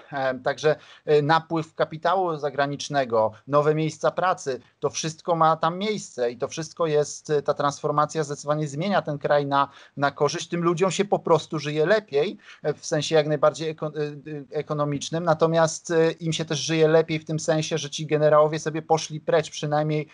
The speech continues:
przynajmniej z ich życia codziennego. Ja, jeszcze dziesięć lat temu to, to w ogóle z pewnych słów w ogóle nie można było mówić. Ja pamiętam sytuację, że z kimś rozmawiałem, a ktoś przerywał rozmowę i uciekał ode mnie, bo powiedziałem o jedno słowo za dużo. E, a teraz tego nie ma. Teraz normalnie ludzie plują na tych generałów,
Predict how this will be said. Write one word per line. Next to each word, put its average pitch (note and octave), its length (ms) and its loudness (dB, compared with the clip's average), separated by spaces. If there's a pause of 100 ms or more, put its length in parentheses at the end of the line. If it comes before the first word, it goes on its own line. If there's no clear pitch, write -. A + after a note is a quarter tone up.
(240)
przynajmniej D3+ 440 0
z - 120 -10
ich C#3+ 160 -8
życia D#3 260 0
codziennego. D3 760 0 (280)
Ja, C3 180 2
jeszcze C#3 340 -6
dziesięć D3+ 340 -4
lat C#3+ 240 0
temu D#3 280 4
to, D3 280 6 (200)
to D3 100 0
w C3 60 -4
ogóle D3 240 -2
z - 80 -8
pewnych D#3 340 -2
słów D#3+ 200 -6
w D3+ 60 -8
ogóle D#3 180 -2
nie D#3 80 0
można D#3+ 240 2
było D#3+ 220 0
mówić. D3+ 280 2
Ja C#3+ 60 2
pamiętam D3 400 0
sytuację, C#3+ 460 -2
że D3 320 2
z - 120 -18
kimś C#3 180 -8
rozmawiałem, D3 540 2
a C#3+ 60 2
ktoś - 200 -12
przerywał D3 520 2
rozmowę D3 400 -2
i D#3 40 -6
uciekał D#3 500 0
ode B2 180 0
mnie, A#2 160 -4
bo A#2 100 -8
powiedziałem C3+ 400 -2
o C3+ 40 4
jedno C3+ 200 -2
słowo C3+ 300 -4
za D3 140 2
dużo. B2 340 -2 (340)
E, C3+ 280 4
a C#3 200 2
teraz D#3+ 240 2
tego F3 220 -4
nie A3 200 0
ma. C#3+ 140 0
Teraz D3+ 280 2
normalnie D#3 380 0
ludzie D3+ 240 -4
plują D#3 300 2
na D3 140 2
tych C#3+ 160 -8
generałów, C#3+ 680 2